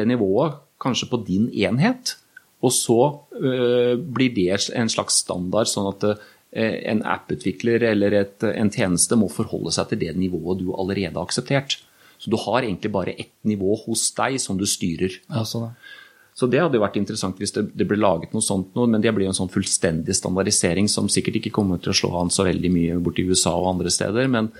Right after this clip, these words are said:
Speaker 1: vi har sett noe av det i browserne, og E U leker jo litt med den tanken, eh, innenfor, eh, cookies et cetera, at man skal kunne sette sitt,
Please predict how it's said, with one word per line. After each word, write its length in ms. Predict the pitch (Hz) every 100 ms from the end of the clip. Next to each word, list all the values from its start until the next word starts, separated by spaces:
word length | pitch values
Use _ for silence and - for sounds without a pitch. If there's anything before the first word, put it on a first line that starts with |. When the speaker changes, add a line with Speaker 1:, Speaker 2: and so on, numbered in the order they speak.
| -
Speaker 1:
vi 120 | 120 135
har 220 | - -
sett 300 | 175 - - 143
noe 480 | 139 135 117 85
av 160 | 82 90
det 140 | 160 -
i 80 | 113
browserne, 540 | 110 90 - 110 156 226 -
og 160 | 117 139
E 220 | 127 101
U 80 | 107
leker 460 | 139 135 95 - 135
jo 60 | 151
litt 300 | 110 - -
med 80 | 120
den 160 | 107 110
tanken, 560 | 120 98 - 110 113 123 - _
eh, 380 | - 113 110 110 -
innenfor, 640 | 104 87 80 - 110 104
eh, 680 | 110 107 107 104 - - 98 117
cookies 400 | 90 - 113 117
et 160 | - -
cetera, 320 | 107 92 139 135
at 80 | -
man 80 | 101
skal 160 | 107
kunne 260 | - 101 95
sette 440 | - 113 - 101
sitt, 320 | - 101 92